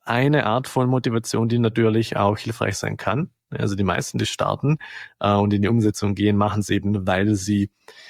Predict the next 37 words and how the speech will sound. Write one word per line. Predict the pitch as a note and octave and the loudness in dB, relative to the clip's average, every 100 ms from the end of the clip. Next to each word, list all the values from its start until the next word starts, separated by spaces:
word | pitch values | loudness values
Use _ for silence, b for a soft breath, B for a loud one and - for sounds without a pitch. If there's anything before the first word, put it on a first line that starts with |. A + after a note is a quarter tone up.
| B | B
äh, | - G#2 G2 | -2 0 0
von | F#2+ A#2 | 0 0
irgendwas | A#2+ A2 G#2+ A2 | 2 2 2 0
wegkommen | G#2+ - G2+ G2 | -4 -6 -4 0
wollen. | A2 A#2 A2 D3 - | 2 2 2 -2 -4
Aber | A2+ B2+ A2+ C3 A#2 | -2 0 2 0 0
um | A#2+ A#2 | 0 2
wirklich | A2 - B2+ - | 0 -2 -4 0
auch | A2 A2 - | 0 0 -4
nachhaltig, | F#2+ - D#3+ G2+ G2+ - D3 - - B B B | -4 -4 -2 -2 -2 0 -2 -4 -18 B B B
äh, | A2 A2 | -2 0
das | A2 | 2
Ergebnis | A2 G#2 A#2 D3 - | 0 0 2 0 -2
zu | - | -4
erreichen, | F#2+ G2 A#2 - D#3 B B | -2 -2 -4 -4 -6 B B
benötigen | - G#2+ A#2 A#2 A#2 | 0 2 2 4 4
wir | G#2 | 2
eine | G2+ | 0
klare, | - G2+ G2+ G#2 G#2+ - | 0 0 2 0 -2 -8
eine | - | -14
klare | - - F#2+ F#2+ | -10 -6 -4 -4
Zielvorstellung, | - A#2 A#2 G#2+ - G2 G2 | 0 -2 0 -4 -2 -2 0
wo | G2+ | -2
es | - | -4
dann | - | -6
auch | - C#2+ - _ _ | -4 -4 -8 _ _
hingehen | - G#2+ A2 G2 F#2 | 0 2 4 2 2
soll. | F#2 - A2+ - | -2 -2 -6 -4
Ja, | F#2+ G2 | -2 2
wie | G2+ | 2
Arnold | G2 G2 F#2+ | 2 0 -2
Schwarzenegger | G2+ F#2+ G#2 G2 G2 G2 | -2 -2 0 -2 0 -4
scho-, | - - | -4 -12
so | - G#2 G2 | -6 -4 -2
schön | G#2 G2+ | 0 0
gesagt | F#2+ G2 F#2+ - | 0 -2 -2 -2
hat, | G2 | -4